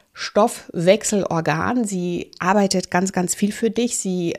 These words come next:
vor allen Dingen jetzt in den Wechseljahren, ist sie nochmal durch die Hormonschwankungen zusätzlich belastet und, ähm,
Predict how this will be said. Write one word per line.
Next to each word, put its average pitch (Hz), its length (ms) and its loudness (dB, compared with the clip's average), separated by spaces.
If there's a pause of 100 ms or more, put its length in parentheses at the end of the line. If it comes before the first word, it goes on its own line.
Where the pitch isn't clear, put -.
vor - 180 -4
allen 185 100 0
Dingen 202 100 2
jetzt 196 200 -2
in 196 200 -2
den 202 160 0
Wechseljahren, 185 560 -2
ist - 140 -6
sie 196 80 -2
nochmal 170 420 -4 (680)
durch 294 300 2
die 185 160 -2
Hormonschwankungen 175 1120 2 (960)
zusätzlich 185 880 4 (120)
belastet 180 920 4 (100)
und, 202 580 4
ähm, 185 520 2